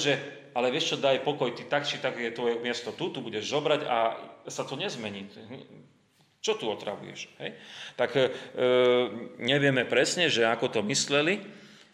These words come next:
ale jednoznačne ho takto zahriakli a, e, a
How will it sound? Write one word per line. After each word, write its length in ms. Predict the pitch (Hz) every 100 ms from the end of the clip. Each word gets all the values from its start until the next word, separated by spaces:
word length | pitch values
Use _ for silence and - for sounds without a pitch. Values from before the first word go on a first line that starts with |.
| _
ale 400 | 113 117 120 127
jednoznačne 480 | 135 123 127 123 123
ho 80 | 113
takto 320 | 123 - 110
zahriakli 720 | 113 120 123 123 127 143 160 - - - - - _ -
a, 140 | - 104 107 107 104 107 104 -
e, 120 | 104 98 95 98 98 95 90 90 - - - -
a 80 | -